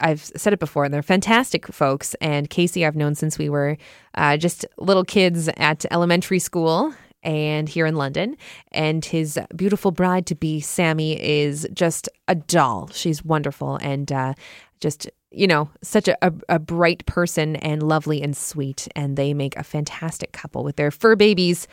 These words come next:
Schroeder and Echo. They're lovely. arf babies, by the way. Animal Rescue Foundation. So, uh, our circle of friends, big supporters of arf. And, uh, arf comes into the studios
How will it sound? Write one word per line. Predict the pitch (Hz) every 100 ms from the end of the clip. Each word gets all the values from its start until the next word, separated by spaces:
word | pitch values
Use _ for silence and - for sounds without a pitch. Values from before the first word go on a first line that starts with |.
| - _ -
Schroeder | - 214 180 165
and | 165 -
Echo. | 160 - 117 175 - _
They're | - 156
lovely. | 160 143 82 117 -
arf | 143 359 -
babies, | 147 135 139
by | 185 -
the | 113
way. | 82 180 _ _ _ _ - _ -
Animal | 170 151 151
Rescue | 156 -
Foundation. | 160 135 131 127 - 151 _ - - _
So, | - 160 151
uh, | 151 143 147 -
our | - 185
circle | 180 220 208
of | 165
friends, | - 170 147 -
big | 185 170
supporters | 180 - 165 156
of | 127
arf. | - 135 165 - - _ -
And, | 156 156 156
uh, | 143
arf | 185 240
comes | - 233 208
into | 208 175
the | 170
studios | 196 190 160 147